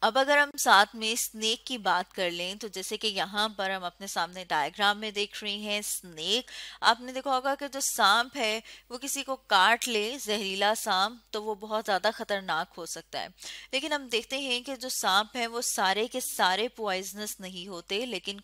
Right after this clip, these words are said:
कुछ सांप ऐसे हैं, कुछ सांपों की स्पीशीज ऐसी हैं, जो कि पॉइजनस होती हैं। तो अगर हम देखें कि वो पॉइजनस ग्लैंड कहाँ पर मौजूद होता है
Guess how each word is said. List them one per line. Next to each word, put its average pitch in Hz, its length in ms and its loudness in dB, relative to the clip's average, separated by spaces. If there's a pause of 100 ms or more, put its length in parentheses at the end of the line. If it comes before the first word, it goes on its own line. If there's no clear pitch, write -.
कुछ 277 200 -8
सांप 190 420 0
ऐसे 170 280 -4
हैं, 196 320 -2 (380)
कुछ 277 200 -4
सांपों 240 480 0
की 277 180 -2
स्पीशीज 285 520 0
ऐसी 240 360 0
हैं, 233 280 2 (280)
जो 208 180 0
कि 247 200 4
पॉइजनस 233 680 2
होती 196 320 -6
हैं। 202 260 -2 (520)
तो 254 60 0
अगर 269 260 6
हम 277 220 4
देखें 247 400 4
कि 269 140 4
वो 262 140 4
पॉइजनस 233 680 0
ग्लैंड 208 420 8
कहाँ 262 360 8
पर 262 140 4
मौजूद 247 480 -2
होता 233 300 4
है 233 500 4